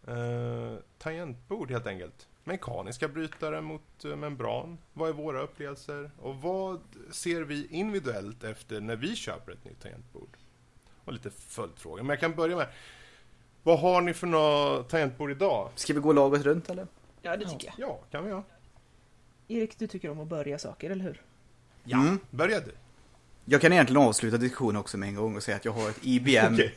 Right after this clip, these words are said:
Speaker 2: P S två-system.
Speaker 4: Det är så, alltså?
Speaker 1: Ja, okej.
Speaker 3: Okej.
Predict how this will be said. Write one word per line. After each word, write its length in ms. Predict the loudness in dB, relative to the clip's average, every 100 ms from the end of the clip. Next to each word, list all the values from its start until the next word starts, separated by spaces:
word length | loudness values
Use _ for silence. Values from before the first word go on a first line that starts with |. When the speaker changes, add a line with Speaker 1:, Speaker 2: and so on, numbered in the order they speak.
| -8
Speaker 2:
P 280 | -2 0 -2
S 180 | -6
två-system. 1120 | -8 -6 -4 -4 -6 -8 -6 -6 -4 -4 -4 -10 -16 _ -20 -8
Speaker 4:
Det 220 | 2 4
är 60 | 4
så, 160 | 0
alltså? 180 | -2 0
Speaker 1:
Ja, 360 | 2 2 2 -2 -4
okej. 160 | -8
Speaker 3:
Okej. 360 | -6 -4 -4 -6